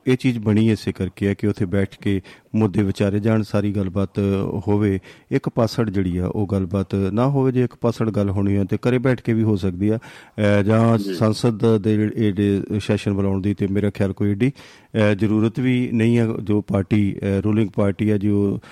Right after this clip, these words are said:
Speaker 1: ਅਹ, ਬਹੁਮਤ ਦੇ ਵਿੱਚ ਹੈ, ਤਾਂ ਜੋ ਜੀ ਕਰੇ ਉਹ, ਅਹ, ਅਹ, ਕਰਦੀ ਰਵੇ। ਅਹ, ਸੋ ਈ ਡੀ ਨਾਲ ਹੀ ਅੱਜ ਜ਼ਿਆਦਾ ਸੰਬੰਧਿਤ ਗੱਲਾਂ ਹੋ ਰਹੀਆਂ ਨੇ ਕਿ ਜਿਹੜੇ, ਅਹ, ਉੱਥੋਂ ਦੇ ਦਿੱਲੀ ਦੇ ਸਿਹਤ ਮੰਤਰੀ, ਅਹ, ਸਤਿੰਦਰ ਜੈਨ ਜੀ ਨੇ,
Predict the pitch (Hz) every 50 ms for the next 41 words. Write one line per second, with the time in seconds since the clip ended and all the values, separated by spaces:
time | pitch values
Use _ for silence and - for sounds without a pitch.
0 | - - - _ - 104 101 98 95 95 95 95 95 107 - - 95 92 98 104
1 | 98 107 101 113 110 - - 113 104 95 101 98 - - 101 95 - 107 101 98
2 | 92 104 104 92 101 101 - - 104 98 98 101 - - - - _ - - 113
3 | 113 110 110 110 110 107 - - 101 95 92 92 92 90 92 92 90 - - -
4 | - 101 101 95 - - 107 104 95 104 107 101 104 104 117 123 - - - -
5 | - _ _ _ _ - 110 110 113 110 - 131 127 131 123 - 135 123 117 135
6 | 135 135 135 135 131 131 127 123 117 120 117 104 - 98 107 107 101 107 101 -
7 | - 107 104 95 107 - - - 101 98 98 95 - - 101 92 95 92 92 90
8 | 101 101 101 101 95 101 95 98 95 - - - - - _ _ _ - 120 123
9 | 123 107 110 117 107 113 113 110 110 107 104 - - - 107 104 104 101 101 101
10 | 101 - 107 - - - 107 90 87 95 92 87 87 - - 120 110 101 104 104
11 | 95 - 101 98 92 90 90 - - - - 110 107 - - 95 92 90 - 104
12 | 98 101 95 92 - - - - _ _ _ - 101 98 98 98 98 - - -
13 | - 107 95 92 107 92 85 107 104 104 110 107 113 113 104